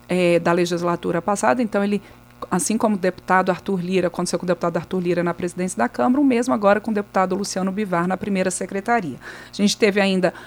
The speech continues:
a deputada Maria do Rosário, do P T, pra, eleita pra ocupar a segunda secretaria,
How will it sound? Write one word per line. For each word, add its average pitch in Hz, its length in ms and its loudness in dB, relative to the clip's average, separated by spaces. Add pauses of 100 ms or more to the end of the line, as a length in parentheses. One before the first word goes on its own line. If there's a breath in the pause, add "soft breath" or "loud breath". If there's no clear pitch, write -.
(140)
a - 80 2
deputada 185 500 4
Maria 196 480 4
do 220 120 2
Rosário, 185 520 2
do 170 140 0
P 240 240 2
T, 180 340 2 (140)
pra, 180 320 4 (100)
eleita 180 400 -2
pra 175 160 0
ocupar 170 300 -2
a 165 40 -4
segunda 160 380 -2
secretaria, 220 800 0